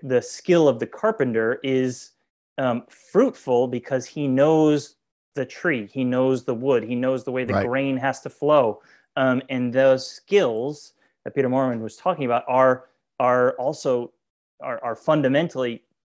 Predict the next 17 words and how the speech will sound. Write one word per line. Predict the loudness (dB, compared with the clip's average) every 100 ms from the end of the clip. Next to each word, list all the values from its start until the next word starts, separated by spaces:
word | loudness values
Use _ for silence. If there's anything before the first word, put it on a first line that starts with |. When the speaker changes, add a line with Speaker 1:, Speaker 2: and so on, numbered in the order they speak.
| _
Speaker 1:
profound | -8 -6 -2 0 0 0
relationships | 0 0 -4 -6 -12 -10 -10 -12 -18
with | -6 -4 -4 -6 -8
the | -8
real. | -8 -10 -10 -12 -20 _ _ _ _ -6
Um, | -4 -4 -6
and | -8 -2
that's | 0 0 -4
what's | -8
being | -6 -6 -6
abandoned | -4 -2 0 -2 -4 -8 _ -2
as | 0 0
we, | -2 -6 -8 -6
as | -6 -6
we, | -6 -4 -6 -10 -10
you | -10
know, | -10 -12